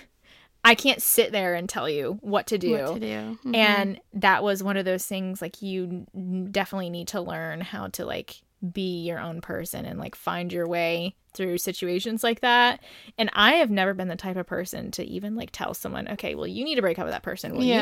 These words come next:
Speaker 2: Yeah.
Speaker 1: to stay with that person." Or, like, "I don't think you should be going out and drinking all that much." Like,
Speaker 2: Mm-hmm.
Speaker 1: I have never been that type of person. I'm the type of person, like, "All right, I'm gonna let you figure it out for yourself.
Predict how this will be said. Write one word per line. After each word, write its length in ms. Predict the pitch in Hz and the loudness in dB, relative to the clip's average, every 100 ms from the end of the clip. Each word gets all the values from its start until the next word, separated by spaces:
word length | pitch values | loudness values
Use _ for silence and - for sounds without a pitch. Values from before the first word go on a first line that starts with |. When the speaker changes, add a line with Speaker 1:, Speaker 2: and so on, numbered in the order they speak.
| 202 | 4
Speaker 2:
Yeah. 40 | |
Speaker 1:
to 80 | 262 | 4
stay 160 | 208 | 4
with 60 | 202 | 2
that 100 | 170 | 0
person." 400 | 190 170 - 165 | -2 -6 -4 -4
Or, 160 | 160 165 | -2 -2
like, 200 | 160 - - - - _ | -2 -4 -14 -20 -20 _
"I 60 | 214 | 2
don't 180 | 214 214 | 4 2
think 120 | 220 | 0
you 60 | |
should 120 | 214 220 | 0 0
be 60 | |
going 260 | 208 202 202 | 4 4 4
out 140 | 196 | 2
and 100 | 220 | 2
drinking 320 | 220 247 240 | 2 2 2
all 140 | 202 180 | 2 2
that 180 | 170 175 | 0 -2
much." 320 | 170 165 - | -2 -2 0
Like, 160 | 240 | 0
Speaker 2:
Mm-hmm. 160 | 220 214 | 0 4
Speaker 1:
I 200 | 226 233 | 10 10
have 160 | 262 247 | 10 6
never 220 | 202 202 | 2 0
been 80 | 208 | 0
that 120 | 208 208 | 0 -2
type 160 | 202 | -6
of 40 | - | -2
person. 360 | 196 185 208 | -4 -2 -4
I'm 140 | 208 208 | -2 -4
the 60 | |
type 180 | 208 196 | -2 -2
of 60 | - | -2
person, 240 | 190 196 | -4 -4
like, 160 | 185 - | -8 -4
"All 60 | 180 | -4
right, 120 | - | -2
I'm 60 | 190 | -2
gonna 100 | 220 | 0
let 180 | 220 - | -2 -2
you 60 | |
figure 200 | 240 269 | -4 4
it 40 | 285 | 4
out 120 | 311 | 4
for 80 | 349 | 2
yourself. 560 | 392 - 202 180 240 | -2 2 2 2 -2